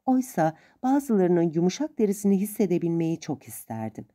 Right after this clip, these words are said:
Ürkek bir şekilde sadece yanlarından adlarına baktım. Aralarında Fransızca, İngilizce kitaplar vardı. Bazıları da hiç bilmediğim dillerdendi.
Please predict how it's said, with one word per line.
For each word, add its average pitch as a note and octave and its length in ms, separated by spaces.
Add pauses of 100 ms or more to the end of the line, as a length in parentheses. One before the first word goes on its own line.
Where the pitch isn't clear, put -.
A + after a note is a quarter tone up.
(720)
Ürkek A3+ 440
bir D#3 80
şekilde D3+ 680 (240)
sadece A#3 500
yanlarından F3 800
adlarına C#3 540
baktım. - 360 (800)
Aralarında F3 600
Fransızca, E3 1000 (240)
İngilizce G#3+ 580
kitaplar D3 600
vardı. A2 360 (760)
Bazıları E3+ 560
da E3 180 (220)
hiç - 280
bilmediğim G#3+ 600
dillerdendi. B2 920